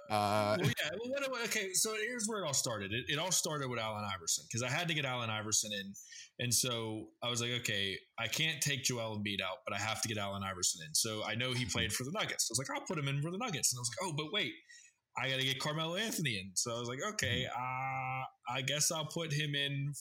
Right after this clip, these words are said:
Speaker 2: for the Trailblazers because I don't know where else to put him."
Speaker 1: Mm-hmm.
Speaker 2: And,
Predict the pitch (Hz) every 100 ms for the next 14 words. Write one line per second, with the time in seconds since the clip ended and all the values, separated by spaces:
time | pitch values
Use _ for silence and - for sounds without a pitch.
0 | - 131 131 120 123 120 - 254 208 120
1 | 113 127 156 156 117 113 113 113 113 113
2 | 120 127 135 139 147 - 151 160 165 165
3 | 185 302 - 82 - - - 110 107 92
4 | _ - 113 117